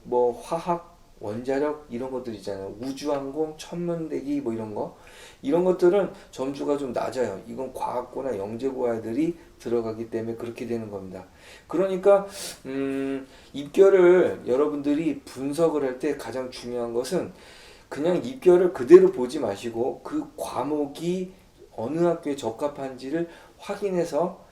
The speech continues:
진행을 하시면 훨씬 더 이해하기가 쉬울 거예요. 그러니까 일반고 같은 경우에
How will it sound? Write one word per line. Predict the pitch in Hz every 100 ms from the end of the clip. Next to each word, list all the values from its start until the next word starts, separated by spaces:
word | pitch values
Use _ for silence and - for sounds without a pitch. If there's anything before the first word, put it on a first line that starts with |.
| - -
진행을 | - 123 139 143 139
하시면 | 131 117 123 135 165 170
훨씬 | - 185 185 160
더 |
이해하기가 | 123 117 123 135 123 117 120
쉬울 | 117 196 185
거예요. | 139 107 98 -
그러니까 | 127 147 143 165 160 - - - - -
일반고 | 120 147 220 220 214
같은 | 214 208 - 185
경우에 | 180 151 139 170 156 -